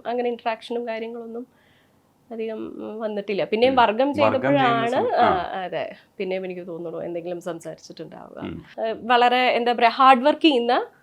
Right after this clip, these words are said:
Speaker 1: ആ, ഡയലോഗ്സ് ഒക്കെ പെട്ടെന്ന് പെട്ടെന്ന് എനിക്കൊക്കെ ഇങ്ങനെ അതിശയം തോന്നിയിട്ടുണ്ട്. കാരണം എനിക്കൊക്കെ ഇങ്ങനെ മഗ് അപ്പ് ചെയ്ത് ഡയലോഗ് പറയാന്നുള്ളത് ഒരു ഭയങ്കര ബുദ്ധിമുട്ടുള്ള ഒരു കാര്യമായിരുന്നേ. അപ്പൊ ഇവരൊക്കെ, ആ, ഒരിക്കൽ ഇങ്ങനെ വർഗം ചെയ്യുമ്പോ ഏതൊരു ഡയലോഗ് പറയുമ്പോ ഞാൻ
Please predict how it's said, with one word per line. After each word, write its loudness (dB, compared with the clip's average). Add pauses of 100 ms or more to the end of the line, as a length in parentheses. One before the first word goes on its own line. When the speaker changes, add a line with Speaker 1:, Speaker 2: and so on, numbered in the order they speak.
(580)
Speaker 1:
ആ, -4 (260)
ഡയലോഗ്സ് 2
ഒക്കെ -2
പെട്ടെന്ന് 2
പെട്ടെന്ന് 4
എനിക്കൊക്കെ 0
ഇങ്ങനെ 0
അതിശയം -4
തോന്നിയിട്ടുണ്ട്. -2
കാരണം -2
എനിക്കൊക്കെ -2
ഇങ്ങനെ 0
മഗ് -2
അപ്പ് -6
ചെയ്ത് -4
ഡയലോഗ് 0
പറയാന്നുള്ളത് -2
ഒരു -6
ഭയങ്കര -4
ബുദ്ധിമുട്ടുള്ള -6
ഒരു -8
കാര്യമായിരുന്നേ. -6 (880)
അപ്പൊ -4
ഇവരൊക്കെ, -4 (100)
ആ, -10 (320)
ഒരിക്കൽ -2
ഇങ്ങനെ 0 (240)
വർഗം -4
ചെയ്യുമ്പോ -6
ഏതൊരു -4
ഡയലോഗ് -4
പറയുമ്പോ -6
ഞാൻ -8